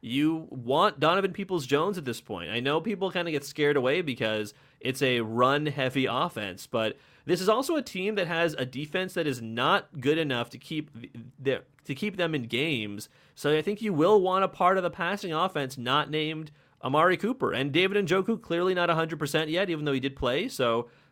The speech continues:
maybe you do want D P J at this point. And we've been saying it for a couple weeks. <laughs>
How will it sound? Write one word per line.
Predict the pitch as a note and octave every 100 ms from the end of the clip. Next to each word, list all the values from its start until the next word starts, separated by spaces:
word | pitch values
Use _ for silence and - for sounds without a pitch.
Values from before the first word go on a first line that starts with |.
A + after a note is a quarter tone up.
| -
maybe | G#2 A2 D3
you | E3
do | D3 F3
want | B3 E3+
D | G#2+
P | G#2 G#2
J | G#2 G2
at | F#2
this | G2+
point. | - F#2 F2
And | G#2+
we've | A2+
been | B2
saying | B2+ D#3 F3
it | F3
for |
a | G3
couple | G3 G3
weeks. | A3 B3+ -
<laughs> | -